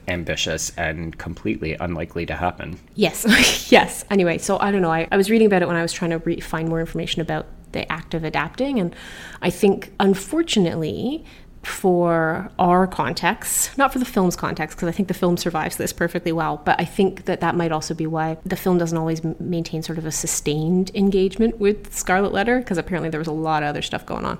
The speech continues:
Speaker 1: Yeah, that would make a lot of sense, because when the revelation that Missus Griffiths has been sleeping with the student comes in,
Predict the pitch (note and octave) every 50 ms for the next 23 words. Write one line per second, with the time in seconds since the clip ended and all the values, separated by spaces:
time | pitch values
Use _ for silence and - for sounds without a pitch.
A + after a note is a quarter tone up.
0 | - - - - G#2 G#2 G2+ G2+ F#2+ F2 D#2 A#2 A#2 A2 B2 C3 C3 A#2+ C3 A#2+
1 | A#2 A2+ A2 - G#2+ G2+ F#2+ F2+ F2 - - G#2+ F2+ D#2+ - - G#2 F2+ G#2+ G#2+
2 | G2+ F#2+ - A2 A2 G2 A2+ A2+ A#2+ B2+ C3 C3 C3 C3 A2+ - A#2 A2 F#2+ G#2+
3 | A2+ A2 A2+ G#2 G2 F#2 F#2+ - - G2+ F#2+ F#2 F2+ F2+ F#2 F#2 - G2+ F2+ E2+
4 | - - F#2+ F#2+ F#2+ F#2+ - - F#2+ F#2 - - G2 E2+ - - F2 - - -
5 | - F2+ F2 - F#2 F2 - - G#2 F2+ - F2+ E2+ E2 D2+ E2+ - - - -
6 | A2 A2 - - - G2 F2+ D#2+ F2+ F2 E2 E2